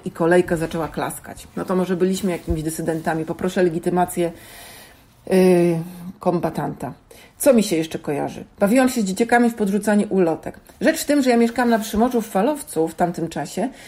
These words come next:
i to było całkiem niedaleko od bloku na Zaspie, w którym mieszkał Lech Wałęsa. Kojarzyłam postać Lecha Wałęsy, to nie dało się wtedy, y, nie kojarzyć. Pamiętam czołgi, pamiętam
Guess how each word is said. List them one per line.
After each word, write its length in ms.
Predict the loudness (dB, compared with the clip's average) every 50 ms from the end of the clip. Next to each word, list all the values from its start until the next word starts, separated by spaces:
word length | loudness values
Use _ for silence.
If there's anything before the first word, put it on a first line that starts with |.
| -20 -20 -20 -10 -6
i 80 | -2 2
to 100 | 2 4
było 180 | 6 6 4
całkiem 580 | 4 2 0 2 2 4 2 2 0 0 2 2
niedaleko 520 | 2 4 4 4 4 4 4 2 0 -2
od 120 | -2 -4 -4
bloku 360 | 0 2 2 2 2 0 0
na 100 | 0 2
Zaspie, 260 | 2 0 0 0 -4
w 60 | -4
którym 200 | -4 -2 0 0
mieszkał 300 | 0 0 -2 -2 0 0
Lech 180 | 2 2 0 0
Wałęsa. 600 | 0 0 2 2 0 -2 -4 -6 -8 -10 -10 -12 -14 _ -20 -20 -14 _
Kojarzyłam 540 | 2 4 4 6 6 6 4 4 4 4 2
postać 340 | 0 -2 -4 -4 -4 -4 -4
Lecha 200 | -4 -2 -2 -2
Wałęsy, 340 | 0 0 -2 -2 -2 -2
to 80 | 0 2
nie 120 | 4 4
dało 220 | 4 4 4 2 0
się 120 | -2 -4
wtedy, 300 | -6 -4 -4 -4 -4 -6 -6 -8 -16 -20 -20 -20 -20 -20 -8 -2 0
y, 160 | 0 2 2
nie 120 | 2 2
kojarzyć. 480 | 2 2 2 2 2 2 0 -2 -2 0
Pamiętam 400 | 0 0 2 2 2 0 0 0
czołgi, 420 | 2 4 4 4 4 2 0 -2
pamiętam 640 | -2 0 0 0 0 0 0 0 0 0 0 0 -2